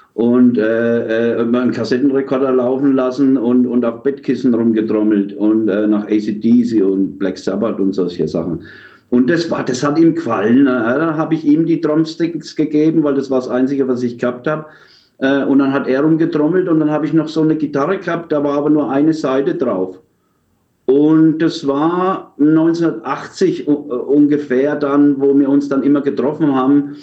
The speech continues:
Und ich, äh, wir haben dann irgendwas laufen lassen, Wheels of Steel, Saxon, natürlich Motorhead, äh, Overkill, äh, ähm, ähm, und Bomber und so. Und, äh,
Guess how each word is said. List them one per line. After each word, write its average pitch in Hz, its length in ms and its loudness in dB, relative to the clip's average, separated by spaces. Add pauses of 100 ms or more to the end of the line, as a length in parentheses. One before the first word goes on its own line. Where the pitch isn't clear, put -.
(300)
Und 139 320 0
ich, 147 400 -4
äh, 139 260 0
wir 143 140 2
haben 143 180 2
dann 139 220 2
irgendwas 135 420 0
laufen 127 340 0
lassen, 127 360 0
Wheels 143 320 0
of - 80 -2
Steel, 120 440 2
Saxon, 127 640 2
natürlich 117 680 0
Motorhead, 143 960 0 (320)
äh, 127 180 -2
Overkill, 151 800 2
äh, 127 580 0
ähm, 127 180 2
ähm, 117 320 2
und 113 440 -2
Bomber 151 480 0
und 135 160 2
so. 131 220 0
Und, 110 340 2
äh, 120 300 0